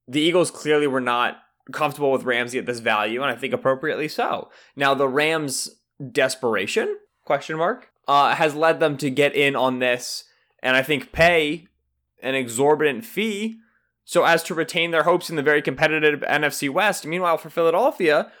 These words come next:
while they've been struggling, while the corners have not been playing well, they're not in nearly as perilous a spot in their division.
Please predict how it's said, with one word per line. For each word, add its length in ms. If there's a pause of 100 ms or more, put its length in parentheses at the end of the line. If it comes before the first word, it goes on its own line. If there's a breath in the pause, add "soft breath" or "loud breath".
(160 loud breath)
while 460
they've 240
been 140
struggling, 640
while 140
the 100
corners 320
have 60
not 120
been 120
playing 260
well, 200
they're 120
not 180
in 160
nearly 300
as 100
perilous 480
a 60
spot 340
in 80
their 140
division. 540